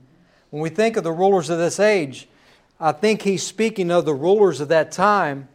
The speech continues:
They are coming to nothing. But we can even look at the rulers, the principalities and powers of the air. They're coming to nothing. We know what their end will be. We can look at the rulers of this age today. They're coming to nothing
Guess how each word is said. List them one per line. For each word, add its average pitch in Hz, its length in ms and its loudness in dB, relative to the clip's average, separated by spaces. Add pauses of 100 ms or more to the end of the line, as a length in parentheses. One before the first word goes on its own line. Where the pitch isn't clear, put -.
(160)
They 226 140 4
are 277 100 8
coming 220 500 -2
to 170 120 0
nothing. 147 600 -2 (340)
But 170 120 2
we 240 140 2
can 220 160 -4
even 214 280 0
look 202 180 2
at - 80 -10
the 165 140 -4
rulers, 190 420 4
the 147 80 -4
principalities 185 800 -2
and 147 100 -10
powers 185 360 0
of 139 60 -12
the 147 140 -4
air. 165 420 -2 (280)
They're 185 160 0
coming 180 400 -6
to 143 140 -10
nothing. 139 580 -4
We 156 140 -10
know 165 200 0
what 170 240 -2
their 156 200 0
end 156 180 -6
will 139 80 -8
be. 135 440 -4 (260)
We 185 120 2
can 190 200 -2
look 190 260 0
at 180 80 -14
the 160 80 -2
rulers 180 440 0
of 147 100 -10
this 202 240 2
age 202 320 0
today. 170 680 0 (300)
They're 156 120 -2
coming 180 420 -4
to 156 120 -6
nothing 139 720 -2